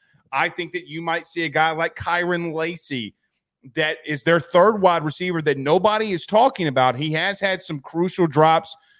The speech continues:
Obviously, the biggest one coming against Florida State, where if he can, if L S U converts there, they might be able to hang into that game.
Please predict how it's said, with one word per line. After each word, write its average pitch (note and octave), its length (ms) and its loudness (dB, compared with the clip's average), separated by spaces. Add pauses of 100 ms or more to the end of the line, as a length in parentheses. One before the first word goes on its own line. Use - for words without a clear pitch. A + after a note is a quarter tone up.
(200)
Obviously, F3 460 -2
the D#3+ 100 -2
biggest D#3+ 340 -4
one D3+ 140 -2
coming D#3+ 280 2
against C#3+ 300 -2
Florida D3+ 300 2
State, F#3 360 0
where D3 220 2
if D3 160 0
he D#3 240 -2
can, C3 300 -2
if C3 220 -4
L D3+ 180 2
S C3 100 -2
U C3+ 80 -6
converts A#2 440 2
there, B2+ 320 2 (360)
they F3 260 0
might G3 260 2
be D3 200 -2
able E3 160 0
to B2+ 80 0
hang D3 300 -4
into D#3 280 -2
that B2+ 220 0
game. C#3 380 -2